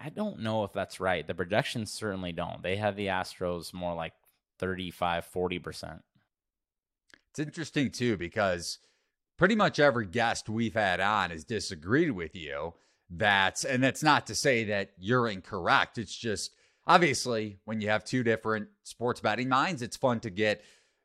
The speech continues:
Speaker 2: that interaction on the difference of opinion. And Houston has been the pick, even though they've struggled. And the rotation, obviously, is taking a little bit of a dip without Verlander. Then again, Hunter Brown is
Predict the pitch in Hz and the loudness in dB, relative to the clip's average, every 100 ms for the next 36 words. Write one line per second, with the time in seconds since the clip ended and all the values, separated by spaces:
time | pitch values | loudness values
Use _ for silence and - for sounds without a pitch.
0 | 92 110 104 104 - 120 107 98 104 - | 0 4 6 4 0 -2 0 2 2 0
1 | - 123 113 110 104 92 104 98 95 98 | -2 0 0 -2 0 0 0 -2 -4 -4
2 | 110 - 87 - 143 131 76 95 101 _ | -4 -6 -8 -2 -2 -2 -4 -6 -8 _
3 | 104 104 95 95 92 _ _ _ _ _ | -4 -2 0 -2 -8 _ _ _ _ _
4 | - 151 - 170 127 123 123 95 123 135 | -2 -2 4 4 6 6 4 2 6 6
5 | 131 120 117 101 _ - 113 - 151 151 | 6 4 -2 -6 _ -6 -6 0 2 2
6 | - 127 135 135 127 120 131 123 120 110 | 0 -10 -2 2 4 6 8 8 6 2
7 | 113 85 - - 180 214 92 80 110 - | -2 -2 -6 4 8 8 8 -4 -6 -8
8 | _ _ _ 113 110 104 101 107 110 104 | _ _ _ 0 2 2 2 2 2 2
9 | 131 127 - 117 107 107 104 - 110 110 | 0 -2 0 0 0 0 -4 -4 -2 0
10 | 101 90 - 113 101 101 95 92 98 90 | 0 -2 -4 -4 -2 -2 -2 -2 -2 -2
11 | 87 85 69 107 - 98 87 - 135 156 | -4 -8 -6 -6 -4 -2 -2 2 4 6
12 | 147 139 139 110 95 90 92 98 87 85 | 6 6 2 0 -2 -4 -6 -6 -6 -6
13 | 98 107 107 104 90 - | -2 0 2 0 -4 -6